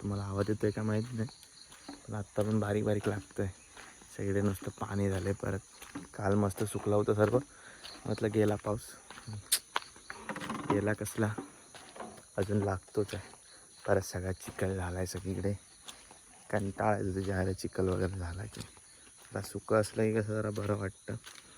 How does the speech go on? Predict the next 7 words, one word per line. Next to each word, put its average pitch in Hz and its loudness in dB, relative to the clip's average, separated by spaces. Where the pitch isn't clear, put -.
पण 107 -4
काय 107 -4
कंटाळा 98 0
आलाय 92 2
पूर्ण 90 -2
या 92 -2
पावसाचा. 92 -4